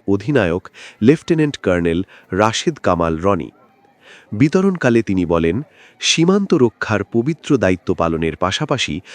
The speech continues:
বর্ডার গার্ড বাংলাদেশ সবসময় আর্ত মানবতার সেবায় নিয়োজিত।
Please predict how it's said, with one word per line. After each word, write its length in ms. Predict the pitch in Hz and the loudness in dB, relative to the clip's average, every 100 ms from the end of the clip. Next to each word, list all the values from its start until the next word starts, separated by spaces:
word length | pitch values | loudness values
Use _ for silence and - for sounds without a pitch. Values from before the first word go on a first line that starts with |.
| - - 87 | -20 -18 2
বর্ডার 360 | 107 151 190 160 | 4 4 2 0
গার্ড 260 | 120 104 87 | 2 0 0
বাংলাদেশ 460 | 85 85 87 82 101 - - _ | -2 0 -2 -2 -4 -6 -10 _
সবসময় 680 | - - 151 - 104 80 113 - - _ | -8 -6 -4 -4 -4 -4 -6 -12 -20 _
আর্ত 280 | 107 135 - 185 | -2 -2 0 -2
মানবতার 640 | 120 87 92 90 95 87 - | 0 0 0 0 -2 -4 -4
সেবায় 320 | 90 82 78 | -4 -4 -2
নিয়োজিত। 400 | 131 151 78 71 | 0 0 0 -6